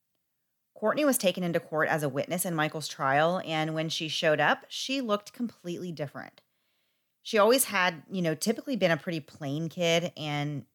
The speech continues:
you know, had this very sweet and innocent vibe, but she came into court wearing all this dark makeup to the point that one officer described her as looking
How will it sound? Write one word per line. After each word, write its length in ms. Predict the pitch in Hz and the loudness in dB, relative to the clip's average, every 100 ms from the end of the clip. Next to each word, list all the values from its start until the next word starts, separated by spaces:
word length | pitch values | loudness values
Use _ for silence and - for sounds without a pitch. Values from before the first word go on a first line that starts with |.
| _ | _
you 120 | 180 170 | -6 -2
know, 220 | 147 147 | 0 0
had 220 | 156 185 | 0 -2
this 120 | 185 | -2
very 180 | 185 170 | -2 0
sweet 360 | 139 - 170 143 | 0 0 -2 -6
and 100 | - | -6
innocent 460 | 135 160 180 170 | -4 -2 -4 -2
vibe, 500 | 165 165 170 175 - | 2 4 4 2 0
but 240 | 165 151 - | 0 -2 -2
she 360 | - 196 190 | -4 -4 -6
came 220 | - 196 | -6 -4
into 140 | 220 233 | -4 -4
court 400 | - 170 165 - | -4 0 0 0
wearing 360 | 156 151 147 - | -4 -4 -6 -4
all 140 | 208 | -4
this 180 | 285 262 | -4 -2
dark 260 | 180 170 156 | 2 2 0
makeup 360 | 151 147 147 | -6 -4 -6
to 80 | - | -8
the 80 | 143 | -12
point 240 | 233 269 | -6 -4
that 100 | 196 | -4
one 160 | 160 180 | 0 0
officer 460 | 117 147 151 151 | 0 -4 -6 -6
described 460 | 143 143 156 147 143 | -6 -4 2 2 2
her 220 | 151 147 | -2 -2
as 160 | 151 143 | -2 -4
looking 440 | 147 147 143 139 | -8 -8 -6 -6